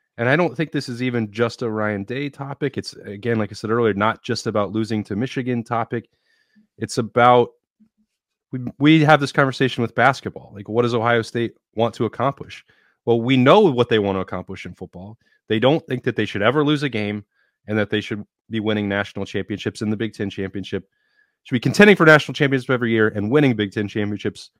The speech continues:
more years than not. Well, so how do you actually go about doing that? When you write it down on paper,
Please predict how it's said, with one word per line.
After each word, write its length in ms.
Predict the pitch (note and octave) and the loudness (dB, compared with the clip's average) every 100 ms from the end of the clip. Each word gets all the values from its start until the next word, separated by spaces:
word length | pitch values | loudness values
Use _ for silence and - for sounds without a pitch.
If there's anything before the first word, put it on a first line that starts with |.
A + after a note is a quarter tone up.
| _ - A#2 | _ -12 2
more 220 | C3 C3 | 4 6
years 340 | A#2 A2 G2+ | 4 2 0
than 120 | F#2 | -6
not. 220 | F2+ F2 - - _ _ _ _ _ _ | -8 -10 -14 -20 _ _ _ _ _ _
Well, 80 | - | -14
so 120 | - | -8
how 220 | A#2 D3 E3 | 2 4 4
do 80 | |
you 140 | E3 D3 | 4 2
actually 420 | C#3 - B2+ A#2 - | 2 -2 -4 -4 -6
go 180 | - B2+ | -8 -4
about 300 | A#2 A2 G2 | 0 0 -2
doing 260 | A#2 D3 A2 | -4 -4 -4
that? 220 | D#2+ D#2 | -8 -14
When 140 | - B2+ | -4 0
you 120 | B2+ | 0
write 240 | A#2 D#3+ | 4 4
it 200 | F#3+ - | 4 -2
down 480 | - B2+ C3+ F2 F2 - _ _ _ _ _ _ _ _ _ _ _ _ - _ | -2 0 0 -2 -12 -20 _ _ _ _ _ _ _ _ _ _ _ _ -20 _
on 200 | C3+ C#3+ | 2 2
paper, 520 | C#3 - C#3+ - A#1+ | 0 -6 -6 -6 -20